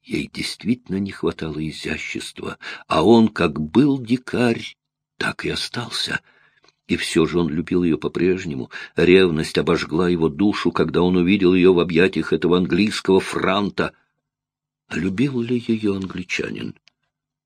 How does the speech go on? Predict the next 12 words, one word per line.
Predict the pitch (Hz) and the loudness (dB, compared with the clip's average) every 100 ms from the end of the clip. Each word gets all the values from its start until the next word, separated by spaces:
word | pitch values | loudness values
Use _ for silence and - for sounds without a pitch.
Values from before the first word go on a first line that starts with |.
| _ _ _ _ _ _ - | _ _ _ _ _ _ -18
Впрочем, | - - 78 - 82 85 _ _ _ _ _ _ _ | -14 -8 -6 -4 -4 -6 _ _ _ _ _ _ _
можно | - 98 92 - - | -4 -2 -2 -6 -10
ли | - | -10
не | 71 69 | -8 -6
любить | 71 - - - | -8 -10 -14 -12
ее? | 69 64 - _ _ _ _ _ _ _ _ _ _ - | -10 -10 -10 _ _ _ _ _ _ _ _ _ _ -2
И | 69 | 0
она | 76 87 95 | 2 0 0
тоже, | 87 92 98 - 76 | 0 2 0 -2 -8
несомненно, | 71 - 69 85 92 90 90 | -6 -4 -2 0 0 0 2
любила | 90 87 95 104 101 | 2 4 4 6 6
его, | 95 92 | 4 4